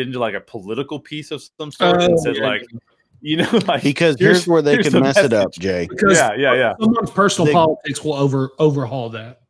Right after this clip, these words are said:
Speaker 1: Yeah,
Speaker 3: The character
Speaker 1: exactly.
Speaker 3: of Hector is where
Speaker 1: Yeah.
Speaker 3: it goes wrong.
Speaker 1: Yes. Yes, I agree. I
Speaker 3: More
Speaker 1: totally
Speaker 3: than
Speaker 1: agree.
Speaker 3: anybody, the character of Hector is where it goes wrong.
Speaker 1: Yeah.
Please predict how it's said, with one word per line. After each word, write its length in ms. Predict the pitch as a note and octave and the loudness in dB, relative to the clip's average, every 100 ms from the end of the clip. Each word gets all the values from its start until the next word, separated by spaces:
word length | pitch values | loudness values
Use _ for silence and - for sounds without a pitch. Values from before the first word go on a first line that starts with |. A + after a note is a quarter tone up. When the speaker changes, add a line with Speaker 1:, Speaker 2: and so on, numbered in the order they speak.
| - | -20
Speaker 1:
Yeah, 380 | D3 F#3 C#4+ D4 | -6 0 2 2
Speaker 3:
The 60 | - | 0
character 320 | D3+ E3 E3+ | 0 0 2
Speaker 1:
exactly. 240 | G3+ E3+ C#3+ | 2 2 2
Speaker 3:
of 80 | G#2+ | 0
Hector 500 | D3+ E3 - F#3+ F#3+ _ _ A#2+ | -4 -2 -2 -2 -2 _ _ -8
is 160 | G#2+ | -4
where 160 | A2 G#2+ | -2 -2
Speaker 1:
Yeah. 80 | F#2+ | -2
Speaker 3:
it 60 | |
goes 240 | G#2+ G#2+ F#2+ | -2 -4 -4
wrong. 340 | F#2 D2+ D#2 _ _ _ _ | -8 -8 -14 _ _ _ _
Speaker 1:
Yes. 720 | G#2 G#2 F#2 - - - - - - _ _ _ _ _ _ _ | -18 -12 -12 -14 -20 -20 -20 -20 -20 _ _ _ _ _ _ _
Yes, 440 | A2 D#2+ - - _ | -14 -14 -16 -20 _
I 100 | A2+ | -6
agree. 340 | D#3 C3 E3+ - _ B2 C#3 | -4 -2 -4 -8 _ -8 -2
I 40 | |
Speaker 3:
More 80 | D3+ | 2
Speaker 1:
totally 240 | F3 G#3 | 6 6
Speaker 3:
than 160 | F#3+ E3+ | 4 -2
Speaker 1:
agree. 120 | - | -4
Speaker 3:
anybody, 640 | A3 G#3+ D#3+ C3 B2+ B2 - - _ - | -2 0 0 -2 -2 -4 -6 -18 _ -6
the 120 | A2+ | -6
character 500 | - E3+ E3 F3 F3 | -2 -2 -2 -2 -2
of 100 | D3+ | -2
Hector 360 | D#3 B2+ B2 | -4 -2 -4
is 120 | G#2+ F#2+ | -2 -2
where 200 | G#2 G#2 | -4 -2
it 60 | |
goes 240 | G#2+ G#2+ G2 | -4 -4 -4
wrong. 280 | F2+ D2+ - _ _ B2+ B2 | -8 -10 -18 _ _ -20 -12
Speaker 1:
Yeah. 220 | F#2+ | -10